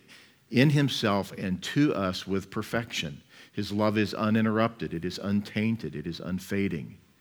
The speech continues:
The love that you and I are to have for one another requires of us that we take the time necessary to investigate our hearts, to assess our hearts and ask the question, "Am I withholding any forgiveness or love or grace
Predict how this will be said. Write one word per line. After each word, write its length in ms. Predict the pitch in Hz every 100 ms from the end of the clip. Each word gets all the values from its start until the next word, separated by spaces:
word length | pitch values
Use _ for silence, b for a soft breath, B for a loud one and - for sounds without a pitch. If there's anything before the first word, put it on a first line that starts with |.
| B B B B B B B
The 120 | 104 104
love 320 | 110 139 123
that 100 | 113
you 240 | 113 123
and 80 | 113
I 140 | 113
are 80 | 123
to 160 | 107 98
have 260 | 110 135
for 140 | 135 113
one 220 | 98 95
another 360 | 92 87 87 101
requires 640 | 110 - 123 123 147 117
of 120 | 98
us 220 | 90 92 -
that 140 | 95
we 100 | 101
take 280 | - 120 120
the 60 |
time 320 | 139 131 117 104
necessary 640 | 101 104 98 98 95 95 B B B
to 120 | 117
investigate 800 | 101 98 120 127 - 107 113 98
our 100 | 98
hearts, 480 | - 110 92 - -
to 140 | 110
assess 400 | 98 - 127 127
our 120 | 117
hearts 340 | 104 107 87 101
and 100 | 98
ask 240 | 113 -
the 80 | -
question, 500 | - 104 98 101 87 B B
"Am 160 | 127 117
I 80 | 123
withholding 680 | 120 - 143 147 131 110 107
any 280 | 127 143
forgiveness 800 | 135 - 117 98 117 113 101 90
or 140 | - 101
love 240 | 104 107
or 80 | 98
grace 460 | 92 101 92 90